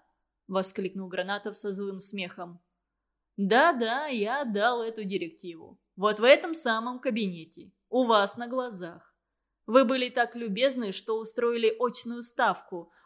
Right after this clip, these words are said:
Он понял меня с полуслова. Я вам очень благодарен.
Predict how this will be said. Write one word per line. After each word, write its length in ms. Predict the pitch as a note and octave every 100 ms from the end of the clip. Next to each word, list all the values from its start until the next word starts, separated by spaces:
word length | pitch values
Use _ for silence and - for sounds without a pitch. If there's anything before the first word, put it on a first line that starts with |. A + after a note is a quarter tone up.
| _
Он 280 | G3+ A3+ A3+
понял 440 | - D4+ B3+ G3+ F#3+
меня 340 | G3+ G#3+ A3
с 100 | -
полуслова. 1000 | A#3 A3+ A#3 A3+ C4 C#4 B3 F3+ D#3+ E3 _ _ _ _ _ _
Я 320 | G#3+ A3 A3+
вам 220 | C#4 D4 A3+
очень 440 | G3+ G3 A#3+ A#3+
благодарен. 920 | A#3 A#3 A#3+ A3 F3+ D#3 D#3+ D#3+ E3